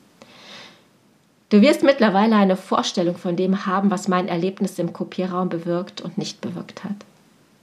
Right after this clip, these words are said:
Ich habe natürlich nicht im Unterricht meine Finger in die Luft gestreckt, insbesondere nicht in diesem.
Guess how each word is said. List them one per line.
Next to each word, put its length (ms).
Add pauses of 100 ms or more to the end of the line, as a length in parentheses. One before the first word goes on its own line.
(640)
Ich 80
habe 220
natürlich 480
nicht 480
im 120
Unterricht 540
meine 220
Finger 360
in 80
die 100
Luft 260
gestreckt, 520 (440)
insbesondere 720
nicht 240
in 160
diesem. 400